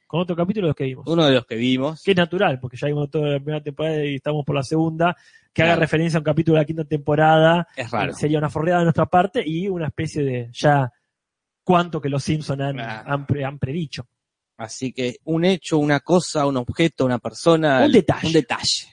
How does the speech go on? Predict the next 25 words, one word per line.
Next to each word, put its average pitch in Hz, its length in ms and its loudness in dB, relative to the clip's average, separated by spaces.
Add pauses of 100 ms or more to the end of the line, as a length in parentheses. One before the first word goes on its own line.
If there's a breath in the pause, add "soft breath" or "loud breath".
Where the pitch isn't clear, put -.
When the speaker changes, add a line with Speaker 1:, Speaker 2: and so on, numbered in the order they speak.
Speaker 2:
Un 156 140 -4
detalle 165 440 0
que 160 300 0
denota 151 380 0
una 131 260 0 (140)
continuidad 120 920 -2
con 123 200 -10
capítulos 113 580 -2
pasados. - 680 -8 (260 soft breath)
Speaker 1:
Ajá. 135 360 0 (760)
Speaker 2:
El 127 720 0
último 139 320 -2
tren 143 200 -6
a 127 40 -4
Pilar, 139 400 0
dicen 123 300 -8
de 113 40 -4
Alejo 123 220 0
Valentina. 127 480 2
Linda 147 240 0
peli, 156 300 2
Train 127 220 -4
to 120 100 0
Busan. 139 460 -2
Sí. 135 220 2